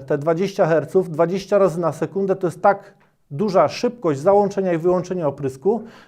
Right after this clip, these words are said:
że praktycznie rzecz biorąc ta ciecz nawet nie przestaje lecieć, ona cały czas jest aplikowana. Ale jeżeli my mamy te włączanie i wyłączanie, to jesteśmy w stanie sobie regulować ten, e, czas, jaki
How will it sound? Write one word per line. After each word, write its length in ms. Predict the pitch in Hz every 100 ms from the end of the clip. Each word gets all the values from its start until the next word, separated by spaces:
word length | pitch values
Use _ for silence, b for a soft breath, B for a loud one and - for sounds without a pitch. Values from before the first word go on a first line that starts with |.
| 147
że 100 | 160
praktycznie 640 | 170 165 - 269 226 190
rzecz 160 | 160 147
biorąc 440 | 156 180 254 -
ta 120 | 185
ciecz 260 | 180 220 202
nawet 260 | 220 202
nie 100 | 196
przestaje 420 | 196 202 202 208 208
lecieć, 320 | 202 202 151
ona 180 | 170 170
cały 240 | 220 220
czas 180 | 220 190
jest 120 | 190
aplikowana. 720 | 190 190 196 185 175 131 113 - b b b b b b
Ale 180 | 165 185
jeżeli 260 | 180 220
my 120 | 220 214
mamy 260 | 208 202
te 260 | 196 185 156 - 139
włączanie 600 | 151 190 214 214 196 185
i 60 |
wyłączanie, 680 | 156 165 151 143 135 147 214 214
to 60 |
jesteśmy 360 | 190 196 190 208
w 60 | 202
stanie 240 | 196 208
sobie 280 | 196 185 196
regulować 600 | 202 196 226 202 139 -
ten, 200 | 143 139 B B B B
e, 140 | 131 131 - -
czas, 500 | 214 202 160 - - b _
jaki 580 | 147 156 160 151 131